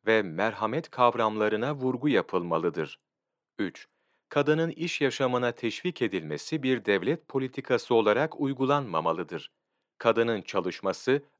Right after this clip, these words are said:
öznel koşullarla yakından ilişkilidir. Ailenin tercihine bırakılmalıdır. Bu durum ayrıca,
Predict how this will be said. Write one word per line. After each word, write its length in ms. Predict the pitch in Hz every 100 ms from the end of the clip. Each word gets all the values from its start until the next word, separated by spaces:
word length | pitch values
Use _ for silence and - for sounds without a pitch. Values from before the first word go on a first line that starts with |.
| -
öznel 480 | 123 107 110 160 175
koşullarla 760 | 131 120 123 104 101 92 98
yakından 600 | 156 151 143 135 135 123
ilişkilidir. 840 | 90 90 - - 85 82 80 - _ _ _ _ -
Ailenin 600 | 87 82 80 76 95 151
tercihine 680 | 131 131 120 127 127 123 87
bırakılmalıdır. 920 | 87 82 - 85 82 80 76 73 - _ _ _ _ _ _ 110
Bu 200 | 127 160
durum 340 | 139 107 82 -
ayrıca, 640 | 107 104 76 - 78